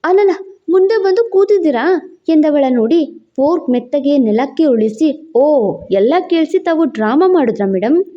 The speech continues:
ಎಂದ. ಹಾಗೆ ತಲೆ ತಗ್ಸಿ, "ಹೌದು, ಸಾರಿ" ಎಂದಳು. "ಸಾರಿ ಯಾಕ್ ಬಿಡಿ, ನಂದು ಒಂದ್ ಸಾರಿ ಇದೆ" ಎಂದ. "ಏನು?" ಎಂದು ಕೇಳಲು, "ಅಲ್ ನೋಡಿ" ಎಂದು ಪಿ ಟಿ ಮೇಡಮ್ ಕಡೆಗೆ ಮುಖ ತಿರುಗಿಸಿದ. ಮುಸುಕು ಸರಿಸಿ ಜೋರಾಗಿ ನಕ್ಕರು.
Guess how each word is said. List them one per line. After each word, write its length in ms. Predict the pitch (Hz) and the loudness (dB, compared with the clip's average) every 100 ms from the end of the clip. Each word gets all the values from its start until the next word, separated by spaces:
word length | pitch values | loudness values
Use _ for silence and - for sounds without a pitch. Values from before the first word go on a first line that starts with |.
| 233 | -4
ಎಂದ. 240 | 269 214 - - - - | -2 -2 -6 -12 -20 -14
ಹಾಗೆ 300 | - 392 392 | -4 -2 0
ತಲೆ 320 | 403 269 254 320 | -2 -2 -2 -2
ತಗ್ಸಿ, 720 | 311 302 - 349 294 - - | -4 -6 -2 -2 -2 -10 -14
"ಹೌದು, 680 | - 294 302 294 277 - _ _ | -4 0 0 -2 -4 -10 _ _
ಸಾರಿ" 500 | _ 302 277 285 294 - - _ - | _ -4 -2 -2 -4 -6 -20 _ -4
ಎಂದಳು. 380 | 339 311 247 220 - - _ - | 0 2 0 -2 -6 -20 _ -4
"ಸಾರಿ 300 | 277 320 381 | -2 2 2
ಯಾಕ್ 160 | 349 277 | 2 0
ಬಿಡಿ, 500 | 285 302 226 - - | 0 0 0 -6 -6
ನಂದು 340 | 220 233 269 302 | -4 -2 0 0
ಒಂದ್ 180 | 277 | 0
ಸಾರಿ 320 | 269 247 254 254 | 0 -2 0 0
ಇದೆ" 420 | 220 190 - _ 240 | -2 -4 -8 _ -4
ಎಂದ. 240 | 277 233 190 - _ _ - | 0 0 -4 -12 _ _ 0
"ಏನು?" 600 | 370 392 359 453 - - 277 | 2 4 2 0 -8 -10 -2
ಎಂದು 280 | 294 294 | 2 0
ಕೇಳಲು, 760 | 285 254 233 247 339 285 - - - | 0 0 0 2 0 -2 -8 -16 -6
"ಅಲ್ 180 | 214 226 | -2 0
ನೋಡಿ" 560 | 233 277 202 - _ 381 | 0 -2 -4 -14 _ 0
ಎಂದು 320 | 440 359 370 | 2 2 0
ಪಿ 260 | 370 269 | 0 -2
ಟಿ 160 | 294 403 | 2 2
ಮೇಡಮ್ 400 | 370 339 302 294 | 4 2 2 0
ಕಡೆಗೆ 320 | 269 220 214 | 0 -2 0
ಮುಖ 260 | 349 370 359 | 0 0 -2
ತಿರುಗಿಸಿದ. 500 | 330 269 226 220 208 - - _ - | -2 -2 -4 -6 -8 -10 -12 _ 0
ಮುಸುಕು 480 | 349 370 427 440 466 | 2 2 0 0 0
ಸರಿಸಿ 440 | 415 302 262 302 | 2 -2 0 -2
ಜೋರಾಗಿ 580 | 233 226 277 311 214 330 | -2 0 0 -2 0 0
ನಕ್ಕರು. 440 | 311 262 - 233 | 2 0 -2 -4